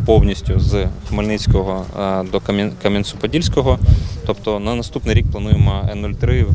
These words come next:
повністю по території області в бік Житомирської області. Це, ну, з таких великих проєктів, за які відповідає «Укравтодор».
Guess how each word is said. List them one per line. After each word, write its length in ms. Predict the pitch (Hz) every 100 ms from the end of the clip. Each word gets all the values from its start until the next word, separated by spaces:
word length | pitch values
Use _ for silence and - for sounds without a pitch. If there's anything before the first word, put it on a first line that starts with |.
| -
повністю 400 | 104 101 113 92
по 80 | -
території 400 | - 98 101 101
області 360 | 104 98 - 90
в 60 |
бік 220 | 98 98
Житомирської 540 | - 92 90 90 - 90
області. 380 | 92 92 - 92 - - - -
Це, 160 | - 123
ну, 140 | 170
з 40 |
таких 280 | - - 101
великих 300 | 110 113 117
проєктів, 420 | - 120 139 -
за 100 | -
які 200 | 92 -
відповідає 400 | 98 - 95 98
«Укравтодор». 580 | 95 - 95 - 92 92